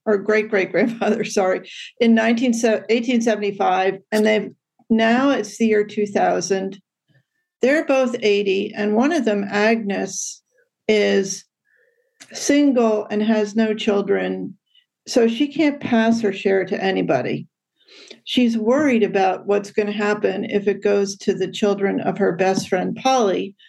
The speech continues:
who's another shareholder, and her nephew, Archie, because there've been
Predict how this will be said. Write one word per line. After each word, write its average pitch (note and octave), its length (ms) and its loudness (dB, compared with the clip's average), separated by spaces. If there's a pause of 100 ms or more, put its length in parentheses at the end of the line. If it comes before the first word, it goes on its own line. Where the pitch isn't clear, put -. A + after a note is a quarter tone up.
(180)
who's G3 200 0
another G#3 460 2
shareholder, F#3 840 -2 (440)
and G3+ 200 4
her G3+ 160 2
nephew, A3+ 520 2
Archie, G#3 500 0
because G3+ 360 -4
there've G3+ 280 -2
been G3+ 300 0